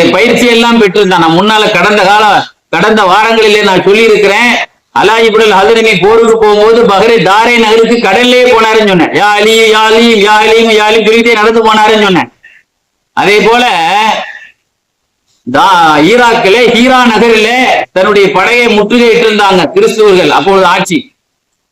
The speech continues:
அப்பொழுது பேச்சுவார்த்தைக்கு கிறிஸ்துவர்கள், "நம்ம பேச்சுவார்த்தையில முடிச்சிருவோம், போர் வேண்டாம்" அப்படின்னு மத்தியஸ்தத்துக்கு ஒத்து வந்தார். காலித் பின் வலீத் ரலியல்லாஹு அன்ஹு சொன்னாங்க, "ஒத்து வரேன், இருக்கிறதுலே மூத்த வயசுல மூத்த ஆளா இங்க கொண்டு வாங்க."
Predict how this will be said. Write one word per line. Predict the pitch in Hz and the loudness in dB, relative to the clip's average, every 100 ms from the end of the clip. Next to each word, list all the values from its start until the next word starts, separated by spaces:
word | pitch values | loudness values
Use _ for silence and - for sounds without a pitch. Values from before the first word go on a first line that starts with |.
| _ _ _ _ | _ _ _ _
அப்பொழுது | 151 185 190 202 | -4 0 0 0
பேச்சுவார்த்தைக்கு | 190 202 226 220 208 175 196 165 214 208 143 - - _ _ _ _ _ _ _ _ _ _ _ _ | 0 -2 -2 0 0 0 -2 -2 0 0 0 -4 -12 _ _ _ _ _ _ _ _ _ _ _ _
கிறிஸ்துவர்கள், | 196 226 226 208 190 202 | -2 0 2 2 2 2
"நம்ம | 190 190 | 2 0
பேச்சுவார்த்தையில | 180 185 226 214 208 196 196 196 | -2 0 0 2 0 0 0 2
முடிச்சிருவோம், | 180 180 180 165 160 156 - - _ | 0 0 0 2 2 0 -2 -6 _
போர் | 185 226 214 | -2 0 0
வேண்டாம்" | 180 185 175 165 139 156 | 0 0 0 0 0 0
அப்படின்னு | 220 208 180 | 0 2 0
மத்தியஸ்தத்துக்கு | - 226 214 208 - 190 185 | 0 0 0 0 0 0 0
ஒத்து | 202 | 2
வந்தார். | 170 147 - 123 _ _ _ _ _ _ _ | 2 0 -2 -6 _ _ _ _ _ _ _
காலித் | - 160 214 202 | -4 0 2 2
பின் | 196 170 | 2 2
வலீத் | 180 208 185 | 0 0 0
ரலியல்லாஹு | 180 190 180 | 0 0 0
அன்ஹு | 175 147 | 0 0
சொன்னாங்க, | 165 175 175 156 175 185 180 | 0 0 0 0 0 0 0
"ஒத்து | - | 0
வரேன், | 226 196 175 139 - _ - _ _ | 0 0 -2 -4 -8 _ -20 _ _
இருக்கிறதுலே | 123 208 233 233 214 214 | -2 0 0 2 2 2
மூத்த | 220 220 247 247 | 2 2 0 0
வயசுல | 202 240 240 240 | 0 0 0 0
மூத்த | 214 233 233 | 0 0 2
ஆளா | 208 214 | 0 0
இங்க | 208 170 | -2 0
கொண்டு | 185 196 | 0 2
வாங்க." | 180 131 - - | 2 0 -4 -8